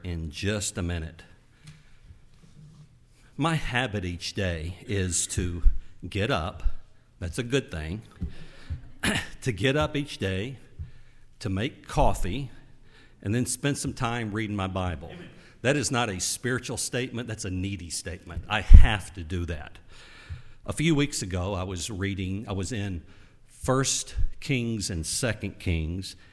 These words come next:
Speaker 1: and I kept running across a very consistent phrase. I saw it over and over.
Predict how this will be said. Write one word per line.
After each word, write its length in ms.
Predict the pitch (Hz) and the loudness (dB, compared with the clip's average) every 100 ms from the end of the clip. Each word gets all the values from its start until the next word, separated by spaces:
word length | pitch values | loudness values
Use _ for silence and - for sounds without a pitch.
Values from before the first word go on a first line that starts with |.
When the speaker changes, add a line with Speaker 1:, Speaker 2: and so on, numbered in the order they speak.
| - | -14
Speaker 1:
and 120 | 113 98 | -4 -4
I 60 | |
kept 340 | - 185 185 98 | -4 -8 -8 -6
running 320 | 117 120 101 | -4 -4 -6
across 580 | 90 - 104 107 113 - | -8 -4 -4 -4 -6 -6
a 100 | 95 | -8
very 360 | 87 101 98 | -6 -6 -8
consistent 1040 | 95 - 87 - - 127 135 - 135 120 - | -10 -12 -10 -6 -4 -4 -6 -6 -10 -12 -16
phrase. 760 | - 113 98 90 76 76 - - - - - | -12 -6 -4 -4 -8 -14 -16 -16 -20 -20 -10
I 80 | - | -8
saw 280 | - 156 110 | -4 -2 -2
it 80 | 92 | -4
over 520 | 95 107 98 104 101 - - - - - | -4 -4 -4 -8 -10 -18 -20 -20 -20 -10
and 160 | 98 90 | -4 -2
over. 320 | 95 82 | -2 -6